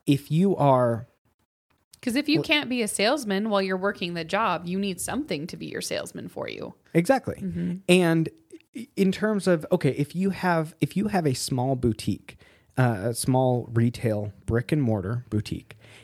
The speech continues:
Speaker 1: and you are having to work the front counter and you are having to run the cash register and, and work in the store all day. That's, that's great. That's awesome. And, um, and I think that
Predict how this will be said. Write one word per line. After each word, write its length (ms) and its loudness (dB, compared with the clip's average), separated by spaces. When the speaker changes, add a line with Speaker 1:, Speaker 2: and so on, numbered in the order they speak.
Speaker 1:
and 520 2
you 380 4
are 540 2
having 420 4
to 100 0
work 600 0
the 160 4
front 320 -2
counter 440 -4
and 120 4
you 140 4
are 60 0
having 340 0
to 480 0
run 180 2
the 80 0
cash 280 0
register 460 0
and, 220 -2
and 200 -2
work 360 -6
in 120 6
the 120 2
store 320 -2
all 100 -4
day. 240 -10
That's, 400 -4
that's 180 0
great. 220 0
That's 380 0
awesome. 420 2
And, 200 0
um, 180 4
and 140 2
I 40 2
think 260 0
that 220 -2